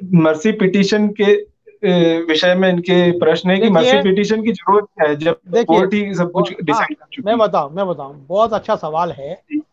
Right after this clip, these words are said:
Speaker 2: Actually, किसी culprit को सजा देने का प्रा-, का jurisdiction तो court को है, लेकिन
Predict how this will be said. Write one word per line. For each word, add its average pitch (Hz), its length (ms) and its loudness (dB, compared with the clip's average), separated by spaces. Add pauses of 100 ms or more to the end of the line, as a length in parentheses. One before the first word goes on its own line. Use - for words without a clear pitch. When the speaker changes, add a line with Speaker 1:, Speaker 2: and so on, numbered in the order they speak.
(280)
Speaker 2:
Actually, 220 560 -4 (720)
किसी 233 360 -6
culprit 202 460 -2
को 226 500 2 (720)
सजा 196 360 -2
देने 202 260 -4
का 208 120 -2
प्रा-, 190 400 -2
का 202 140 0
jurisdiction 185 600 -6
तो 214 120 -6
court 170 400 -10
को 170 120 -6
है, 135 260 -12 (960)
लेकिन 190 280 -6